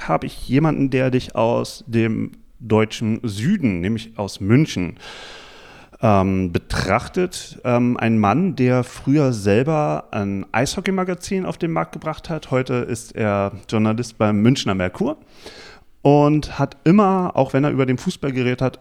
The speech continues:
immer ein hellwaches Auge auf den Eishockeysport behalten.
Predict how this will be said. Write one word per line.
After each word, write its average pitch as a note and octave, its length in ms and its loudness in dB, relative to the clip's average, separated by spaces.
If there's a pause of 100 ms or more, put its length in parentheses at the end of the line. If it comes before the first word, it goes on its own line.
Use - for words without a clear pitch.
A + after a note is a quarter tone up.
immer E3+ 480 2
ein B2 400 0
hellwaches D3 920 -4
Auge B2 560 -2
auf G2+ 520 -6
den G2 220 -2
Eishockeysport - 880 -2 (200)
behalten. G2 600 2